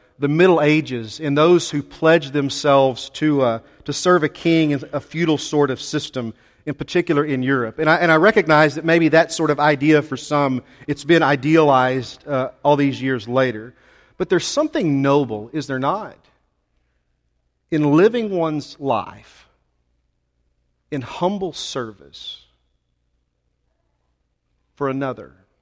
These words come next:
in living one's life in humble service to their king. And that's the kingdom of God. That's, that's the kingdom that we're a part of as believers.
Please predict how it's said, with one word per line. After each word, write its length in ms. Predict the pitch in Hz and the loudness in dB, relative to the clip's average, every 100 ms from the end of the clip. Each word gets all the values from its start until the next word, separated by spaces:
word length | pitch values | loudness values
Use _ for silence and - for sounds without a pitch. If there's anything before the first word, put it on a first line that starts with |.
| _ _ _ _ _ _ _ _ _ _ _ _ _ _ _ _ _ _ _ _ _ _ _ | _ _ _ _ _ _ _ _ _ _ _ _ _ _ _ _ _ _ _ _ _ _ _
in 280 | 139 139 143 | -6 -6 -4
living 300 | 147 185 175 | 0 0 0
one's 220 | 151 139 | -2 -4
life 340 | 139 135 143 127 | -4 -2 -2 -4
in 60 | |
humble 400 | 110 - 151 139 | -12 -8 -8 -8
service 720 | 117 - 131 131 113 101 - - _ | -12 -10 -6 -6 -8 -14 -18 -20 _
to 320 | - 151 143 | -10 -6 -6
their 220 | 123 107 | -6 -8
king. 580 | _ - 131 110 95 73 80 95 _ _ _ _ _ _ _ _ _ _ _ _ _ _ _ _ _ _ _ _ _ _ - | _ -10 -10 -10 -14 -20 _ _ _ _ _ _ _ _ _ _ _ _ _ _ _ _ _ _ _ _ _ _ _ _ -8
And 140 | 180 | -4
that's 180 | 180 - | -4 -6
the 80 | 214 | -10
kingdom 340 | - 202 175 | -6 -4 -6
of 120 | 151 | -6
God. 320 | 185 143 - _ _ _ _ _ _ _ _ _ _ _ _ _ _ | -6 -6 -6 _ _ _ _ _ _ _ _ _ _ _ _ _ _
That's, 400 | - 165 - - _ _ _ - | -2 -2 -2 -16 _ _ _ 0
that's 220 | 170 - | 0 0
the 100 | 185 | -10
kingdom 420 | - 208 196 170 | -2 -2 0 0
that 100 | 156 | -2
we're 160 | 156 143 | -2 -4
a 40 | |
part 340 | - - 175 | -6 -2 0
of 220 | 143 127 131 | 0 -2 -2
as 220 | 143 120 | -6 -6
believers. 840 | 123 127 160 139 117 104 - - | -4 -2 -2 -2 -10 -20 -20 -20